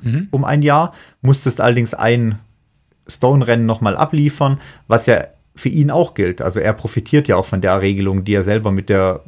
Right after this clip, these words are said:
Speaker 2: Association ausgehandelt hat. Also wenn er wollte, ich glaube, das hat sich mit der E-Mail erledigt, ähm, hätte er ja dieses Jahr beim U T M B wieder starten dürfen, ohne eine Qualifikation zu haben, laufen zu müssen.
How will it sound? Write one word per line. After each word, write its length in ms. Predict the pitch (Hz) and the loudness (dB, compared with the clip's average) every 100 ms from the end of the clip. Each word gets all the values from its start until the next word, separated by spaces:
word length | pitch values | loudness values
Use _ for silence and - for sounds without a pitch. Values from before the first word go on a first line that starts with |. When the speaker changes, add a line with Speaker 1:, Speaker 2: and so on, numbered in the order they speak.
| - | -12
Speaker 2:
Association 680 | - 101 101 - 107 107 - | -8 -6 -6 -2 -2 -2 0
ausgehandelt 600 | 135 135 101 92 92 90 | -2 0 -2 -2 -4 -2
hat. 180 | 113 113 | -2 -2
Also 180 | 92 | -4
wenn 140 | 95 95 | -2 0
er 120 | 95 | 2
wollte, 420 | 110 135 143 131 131 | 2 4 2 0 -4
ich 120 | - | -14
glaube, 340 | - 98 104 95 | -2 -2 0 -4
das 140 | 104 104 | -6 -4
hat 140 | 95 | -6
sich 120 | - | -6
mit 120 | 107 | -4
der 80 | 98 | -2
E-Mail 240 | 104 95 95 | -2 0 0
erledigt, 460 | 101 127 135 135 - - - - - | 2 0 0 -4 -20 -20 -20 -20 -2
ähm, 300 | 110 110 110 | 4 4 4
hätte 220 | 123 170 | 2 2
er 120 | 139 | 2
ja 220 | 127 120 | 4 2
dieses 380 | 117 127 123 113 | 0 -4 -6 -2
Jahr 120 | 120 | 0
beim 160 | 110 110 | 0 -4
U 80 | 113 | -4
T 120 | 120 | -2
M 40 | |
B 140 | 110 113 | 0 0
wieder 140 | 107 | 0
starten 400 | 98 - 156 175 | -2 -2 -2 -2
dürfen, 360 | 165 165 - 180 - _ _ _ | -2 -2 -4 -6 -6 _ _ _
ohne 320 | - 143 160 147 | 2 6 6 4
eine 160 | 131 | 0
Qualifikation 640 | 127 123 117 117 107 123 110 | 0 0 0 -4 -2 -2 -2
zu 160 | 107 | -6
haben, 320 | 95 87 - - - | -8 -8 -12 -16 -8
laufen 320 | 104 98 101 | -2 -2 -2
zu 100 | - | -8
müssen. 300 | 92 87 104 | -10 -10 -14